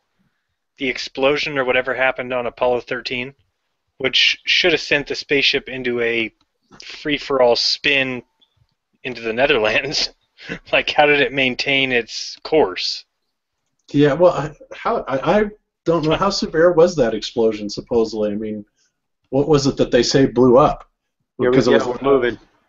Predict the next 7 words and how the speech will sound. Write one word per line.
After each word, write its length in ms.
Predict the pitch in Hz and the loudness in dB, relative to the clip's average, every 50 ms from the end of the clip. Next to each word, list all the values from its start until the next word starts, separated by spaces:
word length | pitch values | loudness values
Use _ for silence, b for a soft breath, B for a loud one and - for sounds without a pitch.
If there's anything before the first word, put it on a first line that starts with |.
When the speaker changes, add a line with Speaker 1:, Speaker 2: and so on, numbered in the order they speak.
| _ _ _ | _ _ _
Speaker 1:
It 60 | - | -20
was 120 | - 127 - | -20 -20 -14
the 100 | - - | -14 -8
canister, 720 | - - - 147 147 143 139 - - - 123 117 117 113 | -8 -2 0 0 2 2 0 -2 -2 -2 0 0 0 0
the, 240 | 110 113 110 113 113 | -2 -2 -2 0 2
uh, 360 | 110 110 110 107 107 107 107 107 | 4 4 4 4 4 2 2 0
lithium 960 | 110 127 131 - - - 127 123 120 117 117 113 117 113 113 113 113 113 | 0 -2 -4 -4 -2 -2 0 2 4 2 2 0 -2 -8 -8 -10 -10 -12